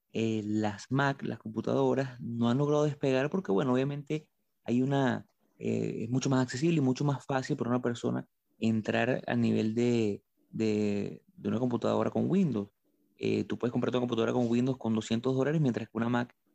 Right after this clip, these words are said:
la más económica, creo que está por encima de los novecientos dólares. Entonces, eso hace que sea un poquito más complicado. Entonces, a ellos les ha costado bastante separarse de lo que es, incluso la gente que yo conozco que tiene Mac,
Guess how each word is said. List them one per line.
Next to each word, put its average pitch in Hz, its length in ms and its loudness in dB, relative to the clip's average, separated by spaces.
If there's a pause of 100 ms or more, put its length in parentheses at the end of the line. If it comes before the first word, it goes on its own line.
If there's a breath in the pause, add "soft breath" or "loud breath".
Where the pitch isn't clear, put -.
(160)
la 113 60 0
más 113 120 4
económica, 127 320 2
creo 113 140 -2
que 120 80 -6
está 117 140 -4
por 120 100 0
encima 117 320 0
de 120 60 2
los 113 120 -2
novecientos 110 520 -6
dólares. 131 280 0
Entonces, 104 380 -6
eso 117 380 -2 (540)
hace 117 260 -2
que 123 80 -6
sea - 100 -2
un 120 80 0
poquito 123 280 0
más 120 120 2
complicado. 113 520 -2
Entonces, 120 300 0
a 156 60 4
ellos 165 180 2
les 151 120 2
ha 139 80 0
costado 151 460 0
bastante 131 560 -4 (560)
separarse 127 760 -2 (280)
de 120 420 0
lo 117 220 0
que 113 160 2
es, 120 100 -2
incluso 139 400 0
la 120 60 0
gente 135 180 0
que 165 60 0
yo 156 100 2
conozco 151 320 0
que 143 100 -2
tiene 135 200 -2
Mac, 147 240 -2